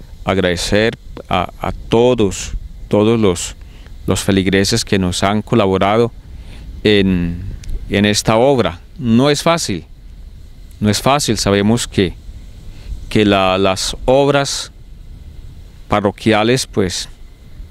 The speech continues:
se hacen a base de, de, de ofrendas, de, de la ayuda, de la colaboración de, de la misma comunidad. Eh, eh, eh, se nota el,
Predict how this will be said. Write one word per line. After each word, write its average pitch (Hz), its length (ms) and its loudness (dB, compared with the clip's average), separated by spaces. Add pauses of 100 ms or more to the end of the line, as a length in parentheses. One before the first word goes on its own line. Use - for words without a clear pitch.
(560)
se - 240 2
hacen 107 380 4
a 117 60 4
base 107 400 2
de, 95 280 2 (1080)
de, 90 380 2 (140)
de 104 200 4
ofrendas, 98 760 2
de, 87 300 2
de 87 180 2
la 87 140 0
ayuda, 113 360 4
de 98 80 4
la 82 340 -2 (500)
colaboración 104 880 4
de, 107 360 4 (640)
de 101 160 2
la 98 100 4
misma 104 840 2 (440)
comunidad. 98 680 2 (640)
Eh, 98 540 4
eh, - 180 -2
eh, 98 280 2 (440)
se - 240 2
nota 123 500 4
el, 104 100 0